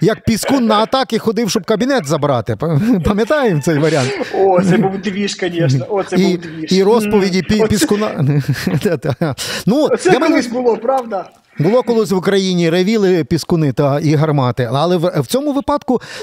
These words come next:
Speaker 1: ну,
Speaker 2: О.
Speaker 1: якось так все воно весь час, весь час якось скандально, одіозно, а там би мало бути залізобетонно, бо це частина, яка має правильно завести всіх корупціонерів і злочинців до суду за руку.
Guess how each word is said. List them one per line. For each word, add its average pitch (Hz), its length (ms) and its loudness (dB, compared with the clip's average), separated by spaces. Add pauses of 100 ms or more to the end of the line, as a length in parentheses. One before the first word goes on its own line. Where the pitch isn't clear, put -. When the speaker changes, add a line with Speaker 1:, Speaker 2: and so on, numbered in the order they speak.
Speaker 1:
ну, 156 60 2
Speaker 2:
О. - 20 2
Speaker 1:
якось 285 260 -2
так - 180 -4
все - 360 -2
воно 277 220 0
весь 262 140 0
час, 247 240 -2
весь 220 140 -2
час 240 220 -2
якось 240 240 -2
скандально, 214 760 0
одіозно, 196 680 0 (200)
а 139 100 -2
там 240 240 -2
би 214 100 2
мало 214 280 2
бути 190 300 0
залізобетонно, 175 1080 0
бо 113 180 -2
це 185 380 -2
частина, 185 720 -2 (320)
яка 170 380 -2 (160)
має 147 320 0
правильно 160 540 0
завести 135 520 -2
всіх 143 480 -6 (240)
корупціонерів 185 600 0
і 131 40 0
злочинців 135 540 0
до 127 160 -2
суду 139 360 -2 (480)
за 113 180 -2
руку. 131 340 -4